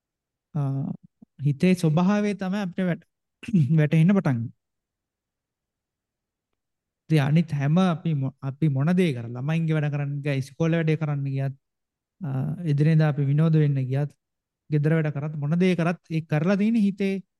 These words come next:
හිතට ඕන දේ තමයි අපි ලව්ව කරගෙන. එතකොට ආර්ය අෂ්ටාංගික මාර්ගයේදී විතරයි අපිට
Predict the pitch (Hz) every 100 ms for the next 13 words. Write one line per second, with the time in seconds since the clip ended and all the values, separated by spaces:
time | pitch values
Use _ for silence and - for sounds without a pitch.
0 | _ _ - 180 190 196 185 180 175 170
1 | 165 233 269 226 196 196 196 190 147 117
2 | - _ _ _ _ _ _ _ _ _
3 | _ _ _ _ _ _ _ _ _ _
4 | _ _ _ _ _ _ _ _ _ _
5 | _ _ _ _ _ - 139 131 202 190
6 | _ _ _ _ _ _ _ _ _ _
7 | - 147 196 196 214 196 180 175 156 147
8 | 135 127 127 123 120 - 180 175 131 -
9 | 131